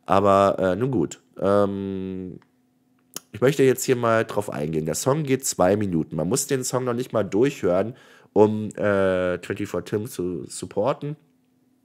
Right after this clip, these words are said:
Aber, wie gesagt, bei Spotify waren's jetzt bei Aufnahme des Videos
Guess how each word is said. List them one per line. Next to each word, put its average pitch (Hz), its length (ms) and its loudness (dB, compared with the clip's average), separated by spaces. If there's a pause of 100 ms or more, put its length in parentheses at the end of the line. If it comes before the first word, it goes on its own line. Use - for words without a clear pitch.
(260)
Aber, 110 640 4 (400)
wie 110 100 -2
gesagt, 113 440 6
bei 107 100 2
Spotify 104 600 0
waren's 95 340 0
jetzt - 380 -4
bei 78 100 -2
Aufnahme 92 600 0
des 90 200 -6
Videos 87 420 -4